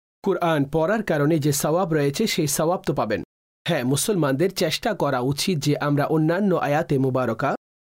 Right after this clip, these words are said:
তার তর্জমাও যেন আমরা পড়ি, তার তাফসিরও যেন পড়ি, যাতে কোরআনের ইলম আমাদের অর্জিত হয়।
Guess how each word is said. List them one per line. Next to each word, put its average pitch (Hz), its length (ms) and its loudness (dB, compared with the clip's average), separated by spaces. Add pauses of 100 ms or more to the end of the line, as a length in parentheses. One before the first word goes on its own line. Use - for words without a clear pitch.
(100)
তার 139 160 -2 (120)
তর্জমাও 190 580 2
যেন 156 200 2
আমরা 139 260 0 (100)
পড়ি, 180 300 2
তার 120 220 -2
তাফসিরও 175 520 0
যেন 156 220 2
পড়ি, 156 260 0
যাতে 143 300 0
কোরআনের 156 420 0 (200)
ইলম 220 320 2
আমাদের 151 380 0 (200)
অর্জিত 165 380 0
হয়। 120 320 -2